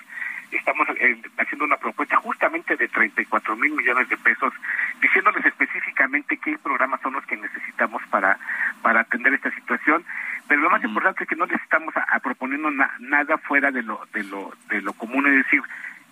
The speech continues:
Speaker 1: simplemente nada más recuperando los programas que la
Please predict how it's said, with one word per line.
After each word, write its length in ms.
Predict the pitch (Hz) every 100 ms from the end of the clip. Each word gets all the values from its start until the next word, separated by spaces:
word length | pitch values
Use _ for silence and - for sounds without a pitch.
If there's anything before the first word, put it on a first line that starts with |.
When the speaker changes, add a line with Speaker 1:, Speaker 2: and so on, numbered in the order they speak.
| _ -
Speaker 1:
simplemente 460 | - 190 185 -
nada 120 | 160 170
más 100 | 180
recuperando 680 | - - 277 143 143 196 226
los 120 | 160
programas 400 | - 127 139 147
que 260 | - 117 113
la 120 | 107